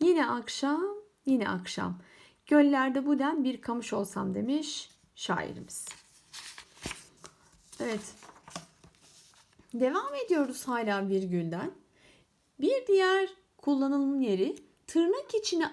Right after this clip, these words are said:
alınmayan alıntı cümlelerden sonra. Bakın dedi ifadesi var. Yani bu cümle bir başkasından alınmış.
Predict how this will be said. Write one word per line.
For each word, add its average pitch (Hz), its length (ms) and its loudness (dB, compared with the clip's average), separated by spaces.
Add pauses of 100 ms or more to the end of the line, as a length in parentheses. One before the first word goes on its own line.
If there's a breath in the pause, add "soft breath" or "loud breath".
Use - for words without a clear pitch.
alınmayan 415 1000 0 (500 loud breath)
alıntı 403 640 2 (160)
cümlelerden 302 880 2
sonra. 208 480 -2 (320 loud breath)
Bakın 427 400 0
dedi 349 220 4
ifadesi 254 680 -2
var. 202 140 0
Yani 311 540 -2 (300 loud breath)
bu 427 100 2
cümle 339 260 -2
bir 330 200 -2
başkasından 240 560 -4
alınmış. 202 480 -6